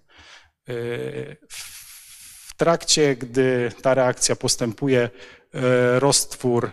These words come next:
zmienia swoją barwę od żółtego przez pomarańczowy do czerwonego, a wyciągając z mieszaniny reakcyjnej niewielkie porcje tego roztworu, następuje bardzo szybkie ochłodzenie mieszaniny reakcyjnej i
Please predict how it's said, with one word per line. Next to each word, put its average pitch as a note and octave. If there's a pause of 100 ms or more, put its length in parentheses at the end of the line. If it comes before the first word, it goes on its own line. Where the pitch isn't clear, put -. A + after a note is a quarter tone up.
zmienia B2
swoją A#2
barwę A#2
od A2+
żółtego A2+
przez -
pomarańczowy A2+
do A#2
czerwonego, A2+ (360)
a B2 (440)
wyciągając D3
z C3
mieszaniny C#3+
reakcyjnej C3
niewielkie B2+
porcje A#2+ (440)
tego B2+
roztworu, A#2+ (400)
następuje F3
bardzo C#3
szybkie C#3
ochłodzenie A#2+
mieszaniny A#2
reakcyjnej F3
i F3